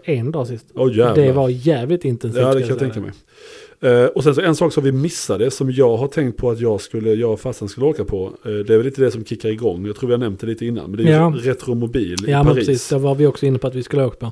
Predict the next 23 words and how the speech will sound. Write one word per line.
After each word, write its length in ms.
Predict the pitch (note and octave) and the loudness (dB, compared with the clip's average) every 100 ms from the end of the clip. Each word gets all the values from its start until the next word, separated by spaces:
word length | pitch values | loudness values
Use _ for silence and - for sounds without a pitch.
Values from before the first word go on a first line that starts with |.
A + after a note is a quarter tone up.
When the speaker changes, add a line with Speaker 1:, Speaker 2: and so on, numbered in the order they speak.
| _ | _
Speaker 1:
på. 80 | - | -4
Speaker 2:
Ehm, 560 | A#2 A2 G#2+ G#2 A2+ A2+ | -2 0 0 -2 -6 -4
det 240 | A#2+ A2+ A2 | 2 4 4
är 340 | B2+ A#2+ A2 | 2 -2 -2
ju 160 | G#2 A2+ | -2 -2
någonting 360 | A#2 G#2 A2 | -2 -2 -6
som 140 | G2 G#2+ | -4 -4
när 60 | |
man 140 | G#2 G#2 | -4 -4
såg, 440 | - G#2+ G#2 G#2 | 0 2 2 0
ehm, 380 | G2+ G2 G2 F#2+ F#2 - - - | -2 -4 -6 -10 -14 -16 -14 -12
Instagram, 500 | G#2+ A2 A2+ A2+ A2 | -12 -8 -4 -4 -6
eh, 520 | - F#3+ G#2+ G2 F#2 | -10 -14 -10 -8 -8
contentet, 540 | - F#2+ F2 F#2+ G#2 A2 | -6 -6 -6 -8 -8 -6
mitt, 340 | G#2 - - | -8 -8 -6
eh, 180 | G2+ G2+ | -4 -4
flöde 320 | - A#2+ G#2+ | -2 -2 0
var 100 | G2 | -2
väl 100 | G2 | -2
egentligen 300 | G2+ F#2+ F#2+ | -4 -4 -6
bara 160 | G2 F#2 | -6 -6
besudlat 580 | F2+ - F#2 E2 F2 - | -8 -6 -8 -8 -12 -6
med 300 | G#2 F2+ | -6 -6